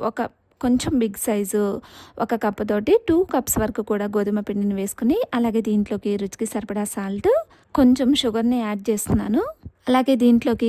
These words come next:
కొంచెం సూజీ రవ్వను కూడా యాడ్ చేస్తున్నానండి, మనం ఉప్మా చేసుకునే రవ్వను కూడా వేసుకొని, అలాగే దీంతో పాటు కొంచెం నెయ్యిని కూడా యాడ్ చేస్తున్నాను.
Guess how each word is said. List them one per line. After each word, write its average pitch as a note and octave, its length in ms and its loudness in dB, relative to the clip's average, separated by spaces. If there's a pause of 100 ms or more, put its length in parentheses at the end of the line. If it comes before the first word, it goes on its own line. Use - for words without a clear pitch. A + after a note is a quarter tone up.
కొంచెం A3+ 340 2
సూజీ A3+ 320 2
రవ్వను G#3+ 300 -2
కూడా G#3 160 -2
యాడ్ F#3+ 180 -6
చేస్తున్నానండి, G#3 640 0 (120)
మనం B3+ 220 0
ఉప్మా G#3 280 -4
చేసుకునే G3+ 440 -4
రవ్వను G3+ 320 -4
కూడా A3+ 180 -2 (640)
వేసుకొని, A#3 500 2 (480)
అలాగే A#3+ 340 2
దీంతో A#3 340 4
పాటు G3+ 240 -2 (140)
కొంచెం B3+ 340 2
నెయ్యిని A3 320 0
కూడా G3+ 180 -2
యాడ్ F#3+ 200 -8
చేస్తున్నాను. G#3+ 460 -2